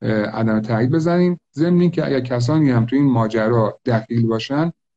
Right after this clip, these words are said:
پرونده حقوقیشون رو هم پیگیری می‌کنیم و بررسی لازم،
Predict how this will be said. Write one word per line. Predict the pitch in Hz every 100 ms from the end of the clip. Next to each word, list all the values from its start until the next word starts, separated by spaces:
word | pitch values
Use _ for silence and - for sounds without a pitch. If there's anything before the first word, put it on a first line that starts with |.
| _ _
پرونده | - 117 117 117 117 147
حقوقیشون | 135 117 110 120 131 156
رو | 151
هم | 151 156
پیگیری | 147 113 110 113
می‌کنیم | 147 143 143
و | 143
بررسی | 127 107 104 - 127
لازم، | 127 110 110 139